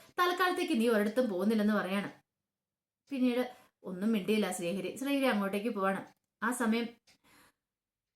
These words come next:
ഉം, സേതുവും പല്ലവിയും കൂടെ ലോണിന്റെ കാര്യത്തിന് വേണ്ടി പോവാണ്. അപ്പൊ ആന ടീച്ചറെ വിളിച്ചിട്ടുണ്ടായിരുന്നു, ആന ടീച്ചറും വന്നു. അങ്ങനെ ലോണിന്റെ കാര്യങ്ങളൊക്കെ അവര് സെറ്റ് ചെയ്യുവാണ്.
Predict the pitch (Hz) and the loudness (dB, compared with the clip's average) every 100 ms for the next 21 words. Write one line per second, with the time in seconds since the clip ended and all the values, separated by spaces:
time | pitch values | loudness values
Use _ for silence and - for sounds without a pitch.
0 | 415 294 285 247 220 320 311 320 330 262 | -10 0 0 0 -6 2 4 4 4 4
1 | 220 226 240 247 254 214 190 190 233 226 | 4 4 4 4 2 2 0 0 0 0
2 | 196 208 226 226 185 196 202 - 185 165 | 0 0 2 2 0 -2 -2 -6 -6 -4
3 | 170 190 196 233 233 185 220 233 190 190 | -4 -4 0 2 2 2 -2 0 0 -2
4 | - 226 262 262 269 269 254 202 - 180 | -2 2 2 4 2 4 2 2 -2 -10
5 | 185 208 - - 269 311 320 311 262 208 | -6 -6 -8 -8 2 4 4 2 2 2
6 | 202 233 226 233 202 226 - 208 202 - | 2 0 0 0 0 -2 -4 -6 -6 -2
7 | 233 208 214 | 0 2 2